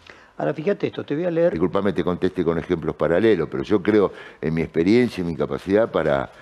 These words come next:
Speaker 2: eh, nunca pensé que para construir poder una tenía que demonizar al que vino antes. No lo hice nunca, ni con, en cada responsabilidad que he tenido. Yo asumí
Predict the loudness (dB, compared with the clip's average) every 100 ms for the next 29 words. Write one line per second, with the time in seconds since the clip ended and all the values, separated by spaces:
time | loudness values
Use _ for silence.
0 | -20 -18 -8 -4 -2 0 -2 -4 -6 -4
1 | 0 2 0 0 -2 0 -2 -2 2 4
2 | 2 -4 -20 -20 -20 _ -4 0 0 0
3 | -2 -4 -2 -2 -2 0 4 4 2 0
4 | -2 -2 -2 -2 -2 -4 -6 -4 -6 -10
5 | _ _ -20 -20 -10 -4 -4 -4 0 0
6 | -2 -4 -4 -4 -6 -10 -14 -6 -2 -2
7 | -2 -4 -4 -4 -6 -8 -8 -12 -10 -10
8 | -10 -14 -18 -20 -20 -18 -12 -10 -8 -2
9 | 0 0 -4 -6 0 2 2 0 2 2
10 | 2 0 -2 -2 -2 -2